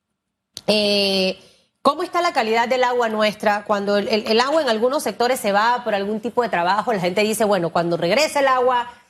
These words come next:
viene como chocolate, la dejo y mira en lo que queda en la parte de abajo". Entendiendo que vamos a, a pensar que es por las horas,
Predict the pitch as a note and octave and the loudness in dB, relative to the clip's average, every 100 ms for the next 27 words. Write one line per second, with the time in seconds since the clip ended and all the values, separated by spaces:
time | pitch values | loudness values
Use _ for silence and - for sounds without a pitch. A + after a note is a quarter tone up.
0 | - A#3+ C#4 C#4 A3 G3 F#3+ F3+ G3 A3 | -4 0 0 -2 -4 -4 -2 0 2 0
1 | A3+ A#3 G3+ F#3+ A3+ A3+ G#3+ G#3 G#3+ G#3+ | 0 2 2 2 0 0 0 2 2 0
2 | G3+ G#3 G3 G3 F3 G#3+ A3 G#3 G3+ G3+ | 0 0 0 -2 -2 0 2 0 0 -2
3 | A3 G3 F#3 F3+ F3 - - - B3+ B3 | 0 0 2 0 -4 -12 -20 -2 0 2
4 | D#4 D4 C#4 D#4+ C#4 B3+ C#4 - _ _ | 0 0 0 0 2 0 -2 -8 _ _
5 | - A3+ A#3 C4 C#4+ C#4 A#3 A#3 A3+ G#3 | 0 0 0 -2 0 -2 -2 -2 -2 0
6 | E4 C4+ A#3 A#3+ A3 C4+ C4 G#3+ F#3 - | 0 0 -2 -2 0 -2 0 -2 -2 0
7 | C#4+ C#4 G3+ G3+ B3 | 0 2 0 -2 -4